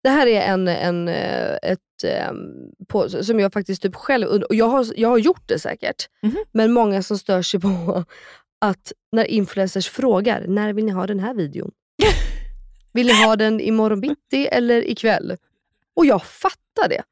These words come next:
Speaker 1: Det var typ, jag har gjort det. Jag själv, för jag vloggar ju, det vet ju du.
Speaker 2: Ja.
Speaker 1: Och då är det så här, "När vill ni ha videon, ikväll eller imorgon?" Typ. Man bara, "Men alla vill väl ha den direkt om det är ens följare."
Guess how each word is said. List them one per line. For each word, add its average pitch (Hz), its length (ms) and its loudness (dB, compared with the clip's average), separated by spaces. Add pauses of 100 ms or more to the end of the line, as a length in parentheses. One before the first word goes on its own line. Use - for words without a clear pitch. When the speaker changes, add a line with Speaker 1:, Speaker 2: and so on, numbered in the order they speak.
(340)
Speaker 1:
Det 269 60 0
var 330 100 4
typ, 302 220 0
jag 277 140 4
har 330 100 6
gjort 381 280 4
det. - 200 -2 (240)
Jag 262 160 2
själv, 247 180 2
för 214 80 0
jag 247 100 4
vloggar 233 340 2
ju, - 140 0
det 180 100 -2
vet 160 200 0
ju - 80 -6
du. - 160 -6
Speaker 2:
Ja. 214 260 0 (560)
Speaker 1:
Och 262 60 0
då 269 60 2
är - 20 4
det 269 60 2
så 247 100 2
här, 247 40 2
"När 302 120 4
vill 294 100 0
ni 285 80 2
ha 277 60 4
videon, 226 460 0
ikväll 254 320 2
eller 240 160 2
imorgon?" 208 360 2
Typ. 165 140 0
Man 220 140 2
bara, 208 60 2
"Men 214 120 0
alla 226 240 2
vill 240 140 0
väl 220 100 2
ha 196 160 2
den 190 120 2
direkt 202 340 -2
om 185 120 2
det 190 60 -2
är - 40 -2
ens 170 180 -2
följare." 190 580 2